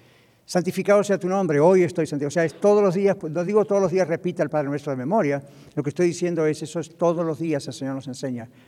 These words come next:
a orar estas cosas. Ok, miremos la hoja y concluimos. Dice, "El dinero que entra al hogar es de ambos". Así concluimos la semana pasada.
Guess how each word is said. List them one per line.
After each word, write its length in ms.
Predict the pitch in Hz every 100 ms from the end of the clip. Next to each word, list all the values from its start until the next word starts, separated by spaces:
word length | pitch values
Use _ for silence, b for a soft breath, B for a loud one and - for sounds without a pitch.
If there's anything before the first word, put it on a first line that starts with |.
| b
a 60 | 139
orar 180 | 131
estas 220 | 127 - 117
cosas. 380 | - - 147
Ok, 120 | 196 180 135
miremos 480 | - 165 202 247 233
la 140 | 233
hoja 200 | 240 226
y 60 | 214
concluimos. 680 | 175 160 160 135 107 - - - B B B B B _
Dice, 440 | 170 220 214 185
"El 60 | 185
dinero 380 | 175 202 269 285
que 160 | 226 226
entra 220 | 233 208
al 80 | 190
hogar 260 | 180 214
es 120 | 214
de 100 | 202
ambos". 680 | 214 202 135 117 - - - - _ - - -
Así 200 | - 143
concluimos 440 | 175 165 170 180 165
la 80 |
semana 260 | 151 156 156
pasada. 440 | 151 151 139 117